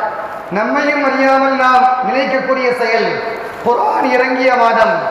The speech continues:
இந்த மாதத்திலே நோன்பு நோற்பது கடமை, தராவீஹ் தொழுவது சுன்னத் என்பதாக நம்முடைய கவனத்திலே வருவதை போன்று, துலாஜினுடைய பிறை வந்துவிட்டால் குர்பானி கொடுப்பது கடமை,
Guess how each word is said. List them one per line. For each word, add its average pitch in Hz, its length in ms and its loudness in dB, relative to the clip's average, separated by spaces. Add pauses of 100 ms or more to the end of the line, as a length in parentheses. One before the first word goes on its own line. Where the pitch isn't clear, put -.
(240)
இந்த 240 200 0
மாதத்திலே 254 600 2 (560)
நோன்பு 285 420 2
நோற்பது 277 480 2
கடமை, 247 320 2 (500)
தராவீஹ் 285 680 2
தொழுவது 269 360 2
சுன்னத் 285 420 -2
என்பதாக 247 440 4 (680)
நம்முடைய 262 280 0
கவனத்திலே 285 680 0
வருவதை 269 320 2
போன்று, 247 480 2 (880)
துலாஜினுடைய 302 640 2 (100)
பிறை 262 200 2
வந்துவிட்டால் 254 720 2 (440)
குர்பானி 311 520 2
கொடுப்பது 269 460 2
கடமை, 254 320 2